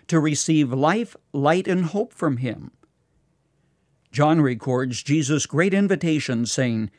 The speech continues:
"Jesus cried out, 'When a man believes in me,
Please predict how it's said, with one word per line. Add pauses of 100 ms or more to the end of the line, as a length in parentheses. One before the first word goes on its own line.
(600)
"Jesus
cried
out, (600)
'When
a
man
believes
in
me,